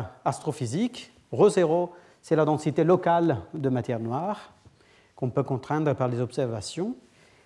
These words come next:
Et justement, euh, V, c'est la vitesse des particules de matière noire. F, euh, euh,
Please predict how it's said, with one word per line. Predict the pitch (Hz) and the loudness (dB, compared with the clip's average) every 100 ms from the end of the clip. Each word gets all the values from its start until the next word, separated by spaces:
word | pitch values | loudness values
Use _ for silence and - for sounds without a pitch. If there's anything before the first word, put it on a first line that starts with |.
| _ _ 147 | _ _ 2
Et | 160 | 4
justement, | 151 - 151 165 196 - 104 | 4 2 2 6 4 2 0
euh, | 131 | 0
V, | 107 135 196 | 2 4 4
c'est | 196 | 4
la | 143 | 2
vitesse | 131 127 165 | 2 2 2
des | 160 | 2
particules | 135 - 120 147 | 0 -2 -2 -2
de | 135 | 0
matière | 123 117 117 | 0 -2 -4
noire. | 113 127 185 - - - | -4 -4 -6 -8 -10 -2
F, | 151 156 - - - | -2 -2 -14 -16 -6
euh, | |
euh, | 147 - 139 131 123 | -4 -4 -2 -2 -2